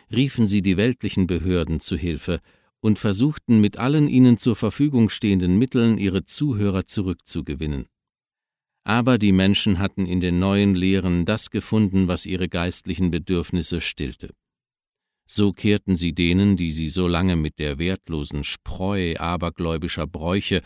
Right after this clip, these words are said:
und menschlicher Traditionen ernährt hatten, den Rücken. Als die Lehrer der Wahrheit unter der Verfolgung litten,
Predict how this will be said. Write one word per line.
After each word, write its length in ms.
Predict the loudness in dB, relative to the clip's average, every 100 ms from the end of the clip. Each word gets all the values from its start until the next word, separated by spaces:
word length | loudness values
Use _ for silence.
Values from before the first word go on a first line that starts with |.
| -6
und 200 | -6 -2
menschlicher 560 | 0 0 0 -2 -2 -4
Traditionen 960 | -4 -6 -6 -6 -4 0 2 2 0 -2
ernährt 440 | -2 0 0 -2
hatten, 320 | -6 -2 -4 -4 _
den 160 | 0 0
Rücken. 460 | 0 -2 -4 -10 -10 _ _ _ _ _ _ _ _ _ _ _ _ _ _ _ _ _ _ _ _ _
Als 260 | -4 -2 0
die 120 | 2
Lehrer 340 | 2 2 2
der 200 | 2 0
Wahrheit 500 | 0 -2 0 0 0
unter 260 | -2 -4 -4
der 160 | -4 -6
Verfolgung 640 | -8 -4 -4 0 2 2
litten, 380 | 0 2 2